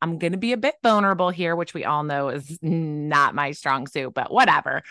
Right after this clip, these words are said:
It's been a really fun year, right? We've had a lot of great times, but there's also been some struggles. And in the last couple of months, my businesses have been down,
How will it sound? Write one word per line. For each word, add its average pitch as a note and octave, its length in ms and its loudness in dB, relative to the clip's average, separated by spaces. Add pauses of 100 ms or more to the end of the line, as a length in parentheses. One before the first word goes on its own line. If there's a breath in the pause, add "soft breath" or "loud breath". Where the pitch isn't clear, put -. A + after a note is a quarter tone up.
(580 loud breath)
It's - 140 0
been F#4+ 160 2
a E4+ 80 2
really C#4+ 240 2
fun C4 220 4
year, F#3+ 200 4
right? D#3+ 440 2
We've G#3 180 -4
had F3 220 2
a D#3 40 0
lot D#3 200 2
of F3 60 -8
great E3 200 -6
times, C#4+ 520 2
but C4 120 -2
there's C4+ 180 0
also A3 240 2
been G3 200 0
some G3 140 -2
struggles. C#3+ 680 -2
And F3 280 2
in F#3 100 0
the F3 80 0
last D3+ 280 0
couple G#3+ 300 0
of C#3+ 160 -2
months, D3 420 -4
my D3+ 140 0
businesses E3+ 800 -4 (420 loud breath)
have F#3 100 4
been E3 140 0
down, C#3 500 2